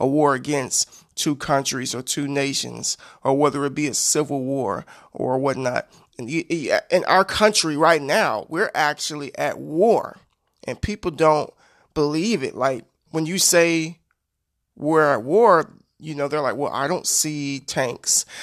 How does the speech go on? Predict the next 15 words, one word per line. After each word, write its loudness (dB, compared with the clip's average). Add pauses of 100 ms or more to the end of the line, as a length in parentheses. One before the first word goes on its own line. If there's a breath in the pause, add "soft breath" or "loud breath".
(160 loud breath)
I 2
don't 0
see -4
fighter -2
jets. -6 (260 loud breath)
I 0
don't -2
see, -2
um, -4 (140)
M 0
sixteens -2
and -12
A 2
Rs 2
and -10